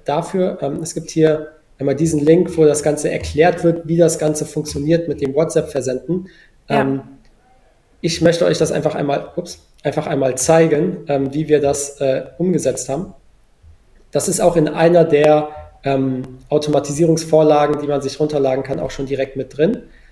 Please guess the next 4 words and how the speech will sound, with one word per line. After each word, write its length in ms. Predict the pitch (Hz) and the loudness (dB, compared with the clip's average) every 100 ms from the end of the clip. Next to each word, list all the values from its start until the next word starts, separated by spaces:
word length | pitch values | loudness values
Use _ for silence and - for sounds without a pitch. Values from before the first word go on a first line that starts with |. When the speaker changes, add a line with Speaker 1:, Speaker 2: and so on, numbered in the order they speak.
| - - | -20 -10
Speaker 2:
Super. 200 | - 139 | -2 0
Speaker 1:
Ähm, 260 | 139 135 131 - - - - - - - - - | 0 -4 -8 -16 -20 -20 -20 -20 -20 -20 -14 -6
und 200 | 143 143 | -6 -6
zwar 840 | - - - 131 156 208 - - | -8 -8 -2 2 2 0 -4 -16